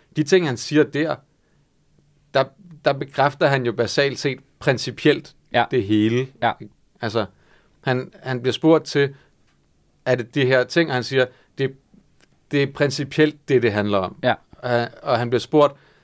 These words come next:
Speaker 1: hvornår får man de her ting at vide, når man er forsvarsminister? Og han svarer, det gør man relativt hurtigt.
Speaker 2: Ja.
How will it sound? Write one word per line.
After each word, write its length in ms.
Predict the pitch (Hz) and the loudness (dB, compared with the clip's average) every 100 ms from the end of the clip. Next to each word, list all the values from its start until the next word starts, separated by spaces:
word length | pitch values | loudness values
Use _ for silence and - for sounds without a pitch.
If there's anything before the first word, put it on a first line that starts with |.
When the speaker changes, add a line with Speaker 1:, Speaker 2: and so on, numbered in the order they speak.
| _ | _
Speaker 1:
hvornår 320 | 131 135 143 147 | 0 4 4 4
får 160 | 156 | 0
man 140 | 139 117 | -2 -4
de 80 | 139 | -2
her 120 | 139 | -2
ting 280 | 135 143 139 | 0 -4 -2
at 120 | 120 | -2
vide, 220 | 120 147 | 2 4
når 80 | 156 | 4
man 160 | 117 107 | 2 -4
er 40 | |
forsvarsminister? 1000 | - 139 156 139 120 - 123 117 - 120 - - - - | 0 2 2 0 -2 -2 -4 -4 -2 -4 -4 -20 -14 -4
Og 60 | |
han 80 | 123 | -4
svarer, 340 | - 123 120 | 0 2 4
det 220 | 113 139 135 | 2 -4 2
gør 120 | 127 | 2
man 220 | 127 120 | 2 2
relativt 460 | 123 127 - 127 104 | 2 2 0 -6 0
hurtigt. 540 | 123 147 139 - - | 4 4 2 -8 -2
Speaker 2:
Ja. 120 | 139 | 0